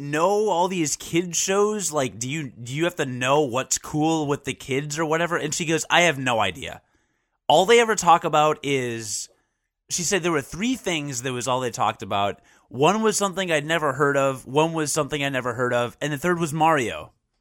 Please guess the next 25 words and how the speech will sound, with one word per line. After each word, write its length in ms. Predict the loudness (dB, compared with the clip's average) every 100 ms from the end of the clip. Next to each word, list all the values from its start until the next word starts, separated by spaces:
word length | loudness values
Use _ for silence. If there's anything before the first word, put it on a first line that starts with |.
| _ _ _ _ 2
Oh, 100 | 6
iPads. 520 | 6 6 2 0 -6
It 60 | -8
was 160 | -8 0
iPads, 640 | 2 2 0 -2 -2 -8 -12 _ _ _ _ _ _ _
and 140 | 2 2
I 20 |
have 220 | 6 4
heard 160 | 6 4
of 80 | 4
iPads. 440 | 2 0 -4 -4
It 40 | -8
was 120 | -10 -16 -12
some 260 | -6 -2 -2
sh-, 200 | -2 -4
T 240 | -6 -4 -2
V 180 | -2 -2
show 220 | 0 2
on 220 | 0 0
Nickelodeon 480 | -4 -2 -2 -2 -4
I've 80 | -4
never 180 | -4
heard 180 | -2 0
of, 200 | -2 -4 _ _ 2
iPads, 720 | 4 4 2 -2 -2 -6 -8